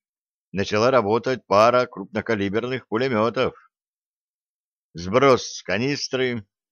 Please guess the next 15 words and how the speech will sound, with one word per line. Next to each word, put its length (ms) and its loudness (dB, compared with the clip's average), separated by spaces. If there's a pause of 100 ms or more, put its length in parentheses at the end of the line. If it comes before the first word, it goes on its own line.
(100)
горка, 640 2
вираж. 640 2 (920)
Внизу 640 -2
море 460 2
огня, 760 -4 (120)
никто 500 0
не 140 -4
стреляет. 760 -2 (1200)
Со 200 -2
стороны 420 0
солнца 440 -2
захожу 420 -2
на 120 -2
вторую 480 -4
скалу. 540 -4